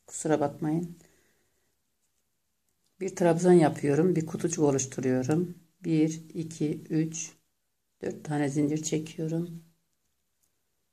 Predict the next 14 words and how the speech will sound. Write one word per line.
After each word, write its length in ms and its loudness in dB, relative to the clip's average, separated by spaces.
Dört 220 0
zincirden 480 2
sonra 540 4
bir, 420 2
iki, 380 -8
üçüncü 500 0
kutucuğa 680 2
başını 480 -2
almadan 580 2
batıyorum. 680 0
Şöyle 360 0
arka 300 2
tarafa 360 2
geçiyorum. 920 0